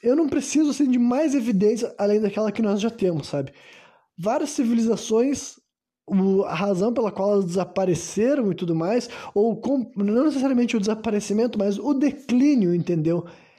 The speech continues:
É muito misterioso, sabe? Tem vários lugares do mundo aí. Vocês sabem que eu não sou muito naquela ideia, assim, de,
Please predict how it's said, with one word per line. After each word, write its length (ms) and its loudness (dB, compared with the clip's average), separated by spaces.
É 120 0
muito 340 2
misterioso, 760 2
sabe? 360 -4
Tem 160 -2
vários 340 -2
lugares 340 0
do 120 0
mundo 280 2
aí. 240 0
Vocês 180 -2
sabem 240 0
que 100 -2
eu 60 2
não 100 2
sou 420 -2
muito 340 2
naquela 320 -2
ideia, 220 0
assim, 180 0
de, 240 2